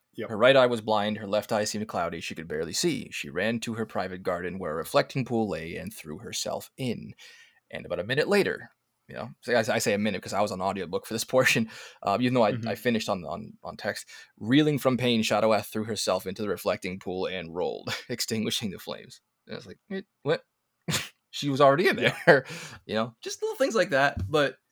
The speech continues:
Speaker 2: there's no way that they're even on this, like, they're even noticeable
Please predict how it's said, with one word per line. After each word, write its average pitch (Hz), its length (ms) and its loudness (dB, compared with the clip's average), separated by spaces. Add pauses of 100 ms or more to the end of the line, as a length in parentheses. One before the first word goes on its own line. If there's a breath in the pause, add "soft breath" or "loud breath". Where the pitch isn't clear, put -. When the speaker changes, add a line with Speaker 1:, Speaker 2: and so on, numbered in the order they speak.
(100)
Speaker 2:
there's 214 180 -8
no 151 140 0
way 117 320 -2
that 101 100 -8
they're 110 140 -2
even 117 200 -6
on 101 140 -4
this, 104 220 -10
like, 113 160 -10 (160)
they're 127 100 -4
even 120 260 -2
noticeable 113 600 -2